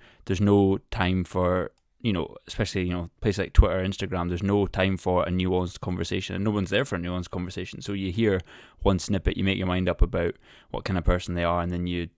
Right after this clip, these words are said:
you know, you go all in on them. Or, I mean, I certainly don't, but some people seem to. Um, you know, if you're, as you said, it's, it's not representative of what people are actually like. You know, if, if you saw your neighbour in the street and they had a different political opinion to you or whatever it is,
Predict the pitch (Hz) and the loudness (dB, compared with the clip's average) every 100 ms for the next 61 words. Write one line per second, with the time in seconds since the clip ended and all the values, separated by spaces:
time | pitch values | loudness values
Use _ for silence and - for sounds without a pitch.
0 | _ _ - 90 82 87 95 90 98 87 | _ _ -6 -4 -4 -6 -6 0 2 4
1 | 87 92 90 85 87 98 139 _ 85 80 | 2 0 0 -2 -4 -8 -16 _ -10 -10
2 | - - 87 87 92 - - 85 90 78 | -14 -10 -4 -4 -4 -6 -6 -6 -4 -6
3 | 87 - 104 92 85 90 87 - 85 - | -6 -2 -2 -2 -4 -4 -4 -4 -8 -10
4 | - - - - 95 92 90 87 85 - | -20 -20 -20 -4 4 6 6 4 -2 -8
5 | _ _ _ 120 104 - _ _ - 117 | _ _ _ -2 -2 -4 _ _ -14 -2
6 | 117 104 - _ _ _ _ _ - 117 | 0 0 -2 _ _ _ _ _ -2 2
7 | 107 87 101 92 82 - 104 104 - 117 | 2 2 2 2 0 -4 -6 -4 -10 -6
8 | 120 113 107 - 101 95 - 95 95 - | -2 0 -2 -4 -4 -4 -2 -4 -2 -4
9 | 90 87 92 95 - 98 92 90 120 - | -4 -4 -4 -6 -4 -2 2 2 2 -4
10 | 90 98 98 92 - - - 104 - 101 | -6 -6 -6 -6 -8 -18 -12 -12 -8 -6
11 | 104 - 110 98 101 95 95 92 - 110 | -6 0 2 2 2 2 0 0 -4 -4
12 | 101 90 90 90 - 98 - 98 104 92 | -2 0 0 0 -2 -6 0 -2 0 -2
13 | 92 98 95 92 87 87 90 - 92 90 | -2 0 0 0 -2 -2 -4 -4 -4 0
14 | 90 90 90 90 85 | 0 2 0 -2 -4